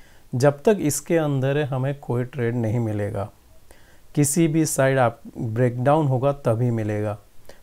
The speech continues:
तो अगर मानो कि मार्केट यहाँ पे कल इसी जगह पे ओपन होता है या तो थोड़ा नीचे, फिर यहाँ पे जैसे आता है ये लेवल धीरे धीरे करके, फिर एक बाउंस देता है,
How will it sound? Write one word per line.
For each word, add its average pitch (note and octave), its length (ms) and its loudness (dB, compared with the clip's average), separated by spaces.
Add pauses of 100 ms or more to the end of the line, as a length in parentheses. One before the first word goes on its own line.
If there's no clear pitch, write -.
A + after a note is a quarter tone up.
तो G3 80 2
अगर D#3+ 320 4
मानो D3 360 0
कि D3+ 120 -4
मार्केट B2+ 420 0
यहाँ A2 300 -2
पे C3 160 -4
कल C#3 260 -2 (460)
इसी D#3 280 2
जगह B2 280 2
पे C#3+ 220 -2
ओपन A#2+ 320 -2
होता A2 280 -4
है G#2 220 -6 (600)
या F3 120 4
तो F3+ 240 -2
थोड़ा C3+ 220 4
नीचे, A2+ 460 -2 (380)
फिर F3 220 0
यहाँ C#3 320 0
पे E3+ 140 0
जैसे C#3+ 320 0
आता B2+ 340 0
है B2 140 2
ये B2+ 160 0
लेवल A#2 300 0
धीरे A2+ 300 -2
धीरे A#2 240 -2
करके, A2+ 380 -4 (680)
फिर C#3 240 2
एक C#3+ 140 2
बाउंस B2+ 340 2
देता B2+ 340 2
है, C#3+ 140 0